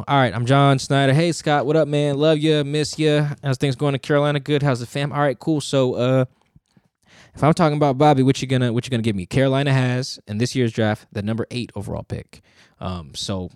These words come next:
when they, we talk about first rounders that you would want, you gotta start there. Like, all right, cool. Hey, Scott, how, how, how's that sound?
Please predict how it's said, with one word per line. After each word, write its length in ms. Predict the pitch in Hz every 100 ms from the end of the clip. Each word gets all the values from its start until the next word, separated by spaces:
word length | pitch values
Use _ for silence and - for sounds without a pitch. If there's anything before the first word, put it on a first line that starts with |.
| _
when 140 | 98 95
they, 100 | 113
we 120 | 120
talk 100 | 139
about 200 | 123 -
first 260 | 147 135 -
rounders 400 | 151 147 113 98
that 180 | 107
you 60 | 120
would 120 | 104
want, 380 | 101 151 92 - _ _ _ _ _
you 100 | 113
gotta 140 | 113 101
start 300 | 120 101 -
there. 240 | 101 82
Like, 160 | 90 90
all 80 | 107
right, 140 | 80
cool. 220 | - 107 - _ _ _ _ _ _ _ _ _ _
Hey, 100 | 147
Scott, 340 | - 120 98 123
how, 140 | 123
how, 260 | 101 120 110
how's 140 | 117 113
that 100 | 98
sound? 200 | 92